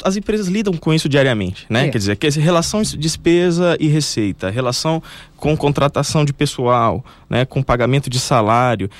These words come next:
Speaker 1: isso é um cálculo minucioso que a contabilidade dá conta e as grandes empresas são cientes e têm, é, pessoal pra isso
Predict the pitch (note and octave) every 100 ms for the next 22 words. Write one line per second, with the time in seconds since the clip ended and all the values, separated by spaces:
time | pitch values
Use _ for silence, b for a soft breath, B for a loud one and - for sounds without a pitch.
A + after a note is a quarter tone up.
0 | B F3 - G#3 - F#3+ G3 G3 G#3+ G#3
1 | - - C3 D3+ B2+ A#2+ C3 B2 A2 A2+
2 | A2+ A2+ G#2 C3 - C3+ D3+ D3+ C3 A2+
3 | C3+ D3 B2+ A2 A#2 G#2+ G#2+ - - -
4 | E3 - A#2 G#2+ G#2 G#2+ - F#3+ B2+ -
5 | A#1 - A2 - G2 - C3 A#2+ C#3+ -